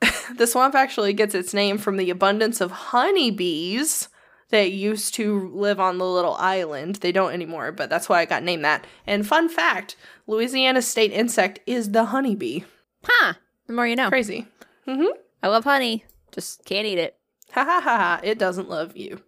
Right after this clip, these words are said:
Speaker 2: No, we're getting there, though.
Speaker 1: Ouch. Ouch. So Honey Island is one of the most pristine marshlands in the U S, as much, and
Speaker 2: Yep.
Speaker 1: as, that's supposed to be comma, as much of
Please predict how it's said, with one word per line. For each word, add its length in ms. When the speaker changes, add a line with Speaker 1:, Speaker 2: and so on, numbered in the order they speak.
Speaker 2:
No, 320
we're 120
getting 200
there, 160
though. 60
Speaker 1:
Ouch. 400
Ouch. 300
So 140
Honey 260
Island 400
is 340
one 320
of 120
the 80
most 280
pristine 540
marshlands 800
in 160
the 100
U 200
S, 320
as 260
much, 320
and 340
Speaker 2:
Yep. 160
Speaker 1:
as, 360
that's 280
supposed 240
to 60
be 60
comma, 420
as 220
much 380
of 460